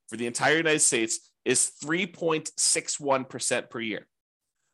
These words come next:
So you'll notice when I do a lot of my analysis, all the modeling we do for the real estate financial planner software,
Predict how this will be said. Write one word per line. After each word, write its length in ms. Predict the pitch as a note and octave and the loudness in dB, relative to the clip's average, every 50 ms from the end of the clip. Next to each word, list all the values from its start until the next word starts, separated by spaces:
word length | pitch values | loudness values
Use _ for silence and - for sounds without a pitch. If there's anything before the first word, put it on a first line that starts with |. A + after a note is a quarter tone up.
| _ _ _ | _ _ _
So 440 | - - D#3+ C3+ C3 B2 - - - | 0 4 4 4 4 4 0 -4 -8
you'll 220 | A#2 D3 F3 G3 G#3 | 0 4 4 4 6
notice 560 | G#3+ G3+ G#3+ G3+ E3+ C3 B2 B2+ - - - | 6 6 6 6 6 6 4 4 2 0 0
when 140 | C3+ C3+ C3+ | -2 0 2
I 140 | A#2+ C#3 D#3+ | 2 2 2
do 200 | - E3+ E3 D#3 | 2 2 2 2
a 20 | |
lot 260 | C#3 C3+ C3+ C#3+ D3+ | 4 4 4 4 4
of 120 | D#3 - C#3+ | 4 2 2
my 140 | C#3+ C3+ | 2 2
analysis, 560 | C3 B2+ C3+ C#3 C3+ C3 B2 - - A#2 - - | 2 2 2 2 4 2 2 0 -2 -4 -4 -2
all 120 | A2 B2 | -2 0
the 100 | C3 C3+ | 0 -2
modeling 500 | A#2+ A#2+ B2+ C#3 D3 C#3+ C3+ C3 A#2+ A#2 | 0 4 4 4 4 4 2 0 -2 -4
we 100 | A#2 A2+ | -6 -8
do 200 | A2+ A#2+ A2+ A2+ | -6 -6 -8 -6
for 120 | A2+ - | -6 -8
the 100 | A2+ A2+ | -8 -6
real 140 | G#2 A#2 C3 | -4 -4 -4
estate 240 | C3 - - B2 A2 | -4 -2 -4 -6 -4
financial 400 | - B2+ A#2 A#2 A2+ - - B2 | -2 -2 -2 -2 -4 -6 -8 -4
planner 240 | - D#3 F#3 F#3+ D3 | 0 0 2 2 2
software, 480 | - - A2 G2+ - - A2 G#2+ G#2 | 2 2 0 0 0 -2 -4 -4 -4